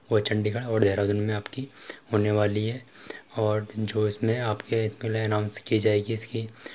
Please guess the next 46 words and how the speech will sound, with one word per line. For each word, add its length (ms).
ट्रेनिंग 280
की 120
डेट, 320
वो 80
आपके 280
अप्रैल 260
महीने 260
में 160
अनाउंस 320
होने 140
वाली 360
है। 140
और 200
जब 180
आपकी 260
ट्रेनिंग 380
कंप्लीट 320
हो 40
जाएगी, 360
तो 160
आपकी 240
ज्वाइनिंग 500
जुलाई 220
महीने 300
में 180
शुरू 260
हो 160
जाएगी। 440
पीडीएफ़ 240
का 140
लिंक 260
आपको 240
डिस्क्रिप्शन 400
बॉक्स 240
में 140
मिल 220
जाएगा, 300
वहाँ 220
से 140
आप 80
इसे 220
अच्छे 160
से 180
पढ़ 100
सकते 360
हैं। 200